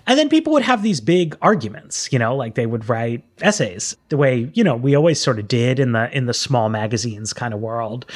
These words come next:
except, you know, you didn't need to be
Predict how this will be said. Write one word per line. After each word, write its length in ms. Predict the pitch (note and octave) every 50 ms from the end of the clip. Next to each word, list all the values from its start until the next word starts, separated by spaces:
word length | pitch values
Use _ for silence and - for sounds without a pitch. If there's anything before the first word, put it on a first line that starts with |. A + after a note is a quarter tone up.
| - - - _
except, 480 | B2+ A#2+ - - C#3 - - - - D#3
you 60 | D3
know, 80 | B2+
you 180 | A#2 A2 A2+ B2
didn't 280 | A#2 C3 B2 C3+ C3+ A#2+
need 220 | A2+ A#2 A#2 -
to 80 | A#2+ A2+
be 540 | G#2 A#2+ A#2 A2+ A2+ G#2+ G#2+ G#2+ A2 A2